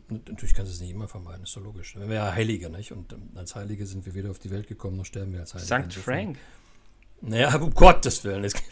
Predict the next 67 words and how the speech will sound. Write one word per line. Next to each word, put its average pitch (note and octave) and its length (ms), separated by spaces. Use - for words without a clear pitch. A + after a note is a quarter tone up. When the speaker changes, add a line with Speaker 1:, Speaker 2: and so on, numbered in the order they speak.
Speaker 1:
viele D3 240
andere, A#2+ 240
nur A2 140
nicht A2 160
ich, F#2 180
ja. G2 220
<laughs> C3 540
Jetzt B2+ 140
habe G3+ 100
ich D3+ 80
gleich F3+ 160
vergessen, F#3 320
was D#3+ 80
der C3+ 100
zweite A3+ 280
Punkt - 240
Speaker 2:
Ja, G#2 40
Speaker 1:
war. F2 80
Speaker 2:
siehst - 160
du. - 80
Speaker 1:
Also A2 220
der - 120
erste D#3 280
Punkt - 280
war, A#2 80
ich G2+ 60
bin G2+ 100
ganz A2 180
irritiert A#2 460
hier F2+ 100
von F2 160
diesen F2 220
Dingen. F2 200
Nein, A#2 220
der G#2 100
erste D3 240
Punkt - 260
war, A2+ 180
ähm, A2 480
ich F#2 100
glaube, G#2 160
das A2 120
ist G#2 140
wichtig, G2+ 380
sich G2 260
wirklich A2 260
die - 100
Frage F#2+ 320
zu G#2+ 80
stellen, F2+ 320
macht F#2 200
es G2+ 140
Sinn, G2 180
an F#2+ 80
der F2+ 80
Stelle F#2+ 260
sich F2 180
zu - 120
ärgern? E2 340
Und F2 160
Speaker 2:
Ja, C#3 220
Speaker 1:
an B2 160
vielen A#2 240
Speaker 2:
klar. - 20
Speaker 1:
Stellen F#2 420
Haken F#2 360
dran. F#2 220